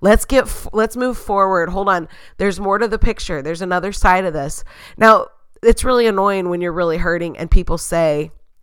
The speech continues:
"Not on my watch. You, you, <laughs> you're not going down like this. You're not allowed to be offended right now." I think the best thing to say first is, "I'm so sorry that that happened."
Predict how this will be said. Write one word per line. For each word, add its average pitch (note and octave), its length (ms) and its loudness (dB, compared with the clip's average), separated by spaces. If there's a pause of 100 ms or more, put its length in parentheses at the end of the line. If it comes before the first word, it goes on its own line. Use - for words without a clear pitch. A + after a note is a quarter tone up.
(400)
"Not G3 240 6
on C4+ 140 8
my D4 200 8
watch. F#3 460 6
You, A#3 120 0
you, C4 280 4
<laughs> A#3 60 8
you're B3+ 260 8
not D4 160 6
going B3 240 10
down A#3 240 6
like A3+ 180 2
this. F#3 200 -2
You're A3 80 -2
not A3+ 140 6
allowed G#3+ 220 4
to G#3 60 -4
be F#3+ 120 -2
offended F#3+ 340 -6
right D3+ 160 -4
now." A#2+ 240 -6 (320)
I G#3 80 2
think A3+ 180 4
the A3 80 -2
best G#3 300 2
thing G3+ 160 4
to E3+ 80 -6
say F3 360 -2
first F#3 460 0
is, D#3+ 320 -8 (380)
"I'm F#3+ 160 -6
so A3 180 -4
sorry E3 380 0
that D#3 160 -12
that C#3+ 180 -8
happened." - 600 -8